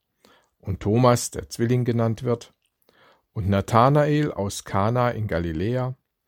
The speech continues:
und die Söhne des Zebedäus und zwei andere seiner Jünger. Spricht Simon Petrus zu ihnen:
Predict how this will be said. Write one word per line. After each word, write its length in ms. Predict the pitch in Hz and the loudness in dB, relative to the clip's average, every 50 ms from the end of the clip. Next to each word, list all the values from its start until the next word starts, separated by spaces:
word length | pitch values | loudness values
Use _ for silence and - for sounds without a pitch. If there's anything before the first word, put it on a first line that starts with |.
| _ _ _ - - _ _ - | _ _ _ -20 -20 _ _ -2
und 200 | - 160 151 - | 0 2 4 6
die 80 | 156 135 | 6 6
Söhne 340 | 123 147 151 160 175 175 | 6 6 6 6 6 6
des 220 | 156 160 151 - - | 4 2 -2 -4 -2
Zebedäus 760 | - 123 104 92 104 98 - 95 95 104 123 131 - - - | -2 -2 -2 -2 -2 -2 -2 -2 -2 -2 -2 -4 -6 -8 -10
und 300 | - _ - - 123 123 | -12 _ -6 -6 -6 -4
zwei 400 | - - - 131 131 139 143 - | -6 -4 0 0 2 2 0 -2
andere 520 | - - 107 101 98 98 107 101 110 117 123 | -4 -4 -2 -2 -2 -2 -4 -4 -4 -6 -6
seiner 400 | 117 - 92 82 90 90 101 113 | -4 -2 -2 0 0 0 -2 -2
Jünger. 380 | 113 101 85 80 76 71 71 - _ _ _ _ _ _ _ _ _ _ _ _ _ _ _ _ _ _ _ _ _ _ _ _ _ _ _ _ _ _ _ | -2 -4 -6 -6 -6 -8 -10 -14 _ _ _ _ _ _ _ _ _ _ _ _ _ _ _ _ _ _ _ _ _ _ _ _ _ _ _ _ _ _ _
Spricht 460 | - - - - 156 151 143 - - | -18 -14 0 2 4 4 4 2 -2
Simon 360 | - 113 110 117 127 127 120 | -2 0 0 2 2 0 0
Petrus 500 | - - 92 95 - - - 98 - - | 0 0 -2 -2 -2 -4 -6 -8 -8 -8
zu 120 | - - - | -10 -10 -8
ihnen: 380 | - 110 107 107 107 107 104 | -6 -2 0 0 0 0 -2